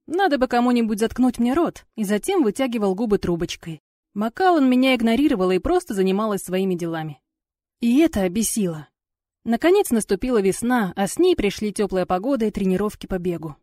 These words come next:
Хотя была уже середина сезона, я все еще нервничал перед каждым забегом. Спорт для меня был слишком важен. Мне приходилось напоминать себе, что нужно дышать. Растрясать мышцы в ногах.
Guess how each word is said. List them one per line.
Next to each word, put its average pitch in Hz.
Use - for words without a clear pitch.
Хотя 330
была 294
уже 262
середина 262
сезона, 247
я 185
все 302
еще 247
нервничал 262
перед -
каждым 247
забегом. 180
Спорт 262
для 208
меня 214
был 196
слишком 226
важен. 190
Мне 240
приходилось 233
напоминать 254
себе, 190
что 214
нужно 220
дышать. 208
Растрясать 233
мышцы 226
в 202
ногах. 196